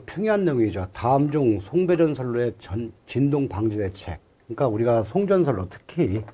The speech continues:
그죠? 송전선로 같은 경우는, 아, 이렇게 외부에 이렇게 설치되기 때문에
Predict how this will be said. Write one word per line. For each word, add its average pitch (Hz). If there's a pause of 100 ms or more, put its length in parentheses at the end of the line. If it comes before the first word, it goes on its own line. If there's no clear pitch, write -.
(360)
그죠? 156 (500)
송전선로 180
같은 139
경우는, 180 (460)
아, 95
이렇게 127 (880)
외부에 143
이렇게 107
설치되기 139
때문에 98